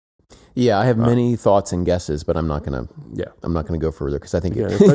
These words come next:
Speaker 2: if only
Speaker 1: <laughs>
Speaker 2: Steve
Speaker 1: it could,
Speaker 2: Waddick
Speaker 1: it
Speaker 2: were
Speaker 1: could be,
Speaker 2: here.
Speaker 1: I know, it could be
Speaker 2: 'Cause
Speaker 1: totally
Speaker 2: he is
Speaker 1: wrong.
Speaker 2: a federal courts, uh, scholar
Speaker 1: Yeah, or Matt
Speaker 2: and
Speaker 1: Hall or somebody. Uh, if, if anybody were here who could talk to us about this, then, then I would feel totally comfortable spinning out a yarn and, and bouncing it off, but I'm not,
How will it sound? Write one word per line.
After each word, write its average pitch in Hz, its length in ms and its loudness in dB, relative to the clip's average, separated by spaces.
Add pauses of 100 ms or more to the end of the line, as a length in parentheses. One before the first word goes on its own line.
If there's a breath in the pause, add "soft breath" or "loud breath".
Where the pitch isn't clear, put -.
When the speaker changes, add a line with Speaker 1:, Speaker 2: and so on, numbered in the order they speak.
Speaker 2:
if 165 60 6
only 220 200 8
Speaker 1:
<laughs> - 20 2
Speaker 2:
Steve 240 260 0
Speaker 1:
it 208 40 2
could, 226 80 8
Speaker 2:
Waddick 277 200 6
Speaker 1:
it - 40 -4
Speaker 2:
were 185 120 8
Speaker 1:
could 147 60 6
be, 110 60 6
Speaker 2:
here. - 180 2
Speaker 1:
I 120 120 4
know, 120 140 6
it 92 100 0
could 107 100 0
be 107 80 4
Speaker 2:
'Cause 165 100 8
Speaker 1:
totally 101 260 4
Speaker 2:
he 196 80 6
is 240 180 4
Speaker 1:
wrong. 180 80 6
Speaker 2:
a 147 40 -2
federal 127 360 4
courts, 107 580 -2
uh, 95 300 2
scholar 87 440 0
Speaker 1:
Yeah, 143 80 4
or 123 80 6
Matt 107 180 4
Speaker 2:
and 87 80 -2
Speaker 1:
Hall 101 280 6
or 90 140 0
somebody. 101 300 -2
Uh, 110 80 4
if, 120 300 0
if - 200 0
anybody 175 320 2
were 117 120 0
here 104 240 0
who 98 120 -2
could - 160 -4
talk 101 240 0
to 90 80 -2
us 82 120 -8
about 85 200 0
this, 87 180 -4
then, 101 220 0
then 143 120 4
I 175 40 4
would 135 140 2
feel 107 160 -6
totally 131 260 0
comfortable 95 360 -4
spinning 104 360 -2
out 87 120 0
a 85 40 -2
yarn 82 440 -2
and, 76 320 -6
and 76 160 -4
bouncing 82 320 -4
it 76 60 -4
off, 80 220 -4
but 80 160 -2
I'm 82 140 -2
not, 80 280 -4